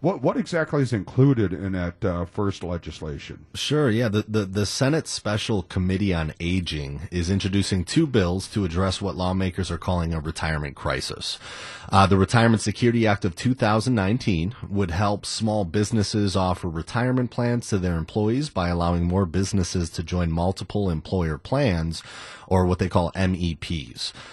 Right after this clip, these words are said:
Speaker 2: Uh, businesses would share the administrative burden of the retirement plan, which helps lower some of the costs for employees.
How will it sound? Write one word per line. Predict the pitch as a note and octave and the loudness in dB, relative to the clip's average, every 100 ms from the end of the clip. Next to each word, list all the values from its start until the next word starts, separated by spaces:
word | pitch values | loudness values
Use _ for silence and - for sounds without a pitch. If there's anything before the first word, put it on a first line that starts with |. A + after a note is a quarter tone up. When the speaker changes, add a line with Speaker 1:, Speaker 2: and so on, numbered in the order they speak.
| - F2 | -8 0
Speaker 2:
Uh, | F2 E2 | 0 0
businesses | F2+ C3 D3+ C#3 - G#2+ G#2 G#2 A2 | 4 4 6 2 4 2 2 0 -2
would | G#2 F#2 | 0 0
share | - A#2+ B2+ | 0 0 2
the | A2 G2 | 2 0
administrative | F#2+ G#2+ F2 A2 G2 D#2 | 2 0 0 -2 -2 -2
burden | G2+ G#2 G#2 | -2 2 2
of | E2+ D#2+ | 0 -2
the | E2+ | -6
retirement | D2+ D#2+ G#2+ A2+ A2 G#2+ | -6 -6 -2 0 0 0
plan, | A2 G#2+ G#2+ | -2 0 0
which | E2+ - | -2 -4
helps | D#2+ - E2+ | -6 -6 -6
lower | F2 D#2 | -4 -4
some | - E2+ | -4 -4
of | D2 | -6
the | |
costs | - D#2+ D2+ - | -4 -2 -2 -6
for | D2 | -10
employees. | C2+ - A2 G#2+ G#2 G#2 | -10 -2 2 4 4 0